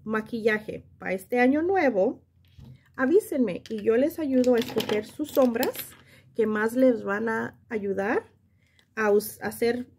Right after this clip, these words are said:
usadas para muchas cosas. Y no tienen que hacer tantas sombras, pueden hacer dos sombras, tu corrector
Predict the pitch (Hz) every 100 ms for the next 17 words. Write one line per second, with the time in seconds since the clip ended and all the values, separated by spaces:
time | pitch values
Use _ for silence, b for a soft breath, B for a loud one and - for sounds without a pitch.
0 | - - 220 - 226 240 254 233 214 220
1 | 214 262 254 226 233 311 480 - - b
2 | b b b _ 311 359 403 - 285 359
3 | 381 370 339 330 302 320 311 339 349 339
4 | - - 240 254 311 294 277 269 254 339
5 | 320 294 285 403 523 - - _ _ _
6 | _ _ _ _ _ 240 233 214 214 -
7 | 233 269 453